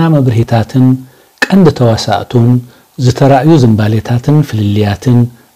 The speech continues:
ኣዝየ የመስግን። ኣብ ዕላልካ ምቋም ብርጌዳትን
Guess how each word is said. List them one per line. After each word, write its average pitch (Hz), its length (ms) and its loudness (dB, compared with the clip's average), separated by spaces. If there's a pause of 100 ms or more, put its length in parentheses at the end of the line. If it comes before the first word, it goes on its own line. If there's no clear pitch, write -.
ኣዝየ 143 400 2
የመስግን። 107 580 -2 (600)
ኣብ 180 180 2
ዕላልካ 135 400 2 (800)
ምቋም 135 440 2 (180)
ብርጌዳትን 123 800 2